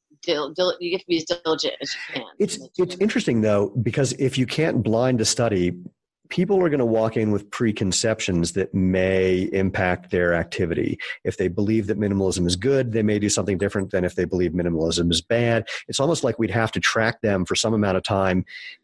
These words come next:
Speaker 2: before we even recruited them for the study to see what they're doing and make sure that that doesn't change once they switch into whatever they switch.
Speaker 1: Yeah, you could do that. So there, there'd be some thought that would have to go into it, but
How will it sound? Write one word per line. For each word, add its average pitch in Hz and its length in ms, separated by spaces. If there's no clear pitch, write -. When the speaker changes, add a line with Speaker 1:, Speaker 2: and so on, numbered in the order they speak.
Speaker 2:
before 139 360
we 120 140
even 107 160
recruited 101 400
them 92 80
for 92 100
the 87 80
study 120 360
to 87 80
see 104 180
what 95 180
they're 87 140
doing 82 720
and 98 80
make 107 160
sure 110 160
that 98 140
that 104 160
doesn't 98 240
change 98 500
once 92 220
they 90 160
switch - 320
into 87 160
whatever 82 220
they 82 80
switch. 90 320
Speaker 1:
Yeah, - 80
you 226 140
could 196 100
do 202 140
that. 160 200
So 269 120
there, 294 100
there'd 277 120
be 302 100
some 262 200
thought 170 260
that 110 100
would 160 100
have 156 140
to - 100
go 139 160
into 139 300
it, - 140
but 139 160